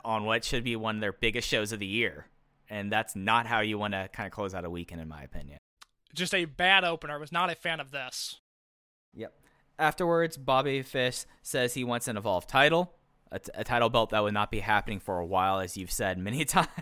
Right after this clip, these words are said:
Speaker 2: It would happen a
Speaker 1: <laughs> The,
Speaker 2: year
Speaker 1: the,
Speaker 2: from now, and by that point, Fish is, I think, co-headlining a Ring of Honor show at the Hammerstein Ballroom.
Speaker 1: Right, right, right, right. We, we saw that paid out for Gabe with that. And then we had Johnny Gargano standing by some chairs. Uh, "Tonight's about the Freedom Gate.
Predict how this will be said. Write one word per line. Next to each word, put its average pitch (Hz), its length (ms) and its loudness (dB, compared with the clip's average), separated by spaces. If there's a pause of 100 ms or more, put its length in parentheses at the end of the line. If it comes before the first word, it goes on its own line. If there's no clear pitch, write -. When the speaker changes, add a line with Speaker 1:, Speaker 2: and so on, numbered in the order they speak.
(120)
Speaker 2:
It 208 320 4
would 233 80 6
happen 262 260 6
a - 20 4
Speaker 1:
<laughs> 196 80 6
The, - 60 2
Speaker 2:
year 208 120 2
Speaker 1:
the, - 60 0
Speaker 2:
from - 180 -6
now, 175 180 2
and 185 100 -6
by 196 120 2
that 254 220 4
point, 214 260 -4
Fish 233 340 -2
is, 196 260 -4
I 185 120 4
think, 202 260 -4
co-headlining 202 800 0
a 170 80 -2
Ring 190 180 -6
of 180 100 -4
Honor 202 280 0
show 190 140 -4
at 196 80 -8
the 208 60 -2
Hammerstein 190 500 -4
Ballroom. 151 560 -2 (960)
Speaker 1:
Right, 127 320 4
right, 110 300 2
right, 98 240 -2
right. 92 280 -4
We, 98 100 -8
we 101 140 -10
saw 107 240 -2
that 101 140 -8
paid 92 180 -2
out 85 160 -6
for 85 80 -14
Gabe 85 240 -6
with 85 140 -16
that. 139 340 4 (380)
And 139 100 -4
then 165 100 2
we 180 160 0
had 151 260 0 (200)
Johnny 165 220 2
Gargano 151 500 0
standing 139 640 0
by 120 200 4
some 117 180 -4
chairs. 101 500 -2 (320)
Uh, 110 200 2
"Tonight's 143 380 0
about 147 220 0
the 135 60 -8
Freedom 117 260 -4
Gate. 110 260 -2